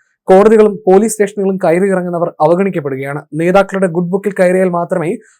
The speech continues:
പാർട്ടിയിൽ പരിഗണിക്കപ്പെടൂ എന്നത് പാർട്ടിയെ തകർക്കും. നേതാക്കൾ കുറച്ചുകൂടി പക്വത കാണിക്കണം. പാർട്ടി വെട്ടിപ്പിടിക്കാൻ നടക്കുന്ന നേതാക്കൾ കാൽച്ചുവട്ടിലെ മണ്ണൊലിച്ചു പോകുന്നത് അറിയുന്നില്ലെന്നും ഷാജഹാൻ പറഞ്ഞു. പരസ്പര വിശ്വാസമില്ലാത്തവരുടെ കൂട്ടായ്മയായി കോൺഗ്രസിനെ മാറ്റരുതെന്നും അദ്ദേഹം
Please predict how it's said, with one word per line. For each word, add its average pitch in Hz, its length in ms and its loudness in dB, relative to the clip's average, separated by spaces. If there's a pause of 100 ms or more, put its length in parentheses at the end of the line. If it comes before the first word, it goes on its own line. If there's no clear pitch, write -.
(120)
പാർട്ടിയിൽ 254 340 4
പരിഗണിക്കപ്പെടൂ 214 720 2
എന്നത് 190 200 -2
പാർട്ടിയെ 180 440 -2
തകർക്കും. 143 380 -6 (240)
നേതാക്കൾ 190 400 2
കുറച്ചുകൂടി 202 500 0 (100)
പക്വത 185 300 -2
കാണിക്കണം. 151 360 -4 (420)
പാർട്ടി 196 260 4
വെട്ടിപ്പിടിക്കാൻ 190 560 0
നടക്കുന്ന 180 320 -2
നേതാക്കൾ 180 520 0 (380)
കാൽച്ചുവട്ടിലെ 226 520 4
മണ്ണൊലിച്ചു 208 480 -2
പോകുന്നത് 190 320 -2
അറിയുന്നില്ലെന്നും 185 560 -2
ഷാജഹാൻ 160 480 -4
പറഞ്ഞു. 160 240 -2 (480)
പരസ്പര 277 360 4
വിശ്വാസമില്ലാത്തവരുടെ 226 920 2
കൂട്ടായ്മയായി 202 640 0
കോൺഗ്രസിനെ 190 580 -4
മാറ്റരുതെന്നും 175 680 -2
അദ്ദേഹം 160 260 -8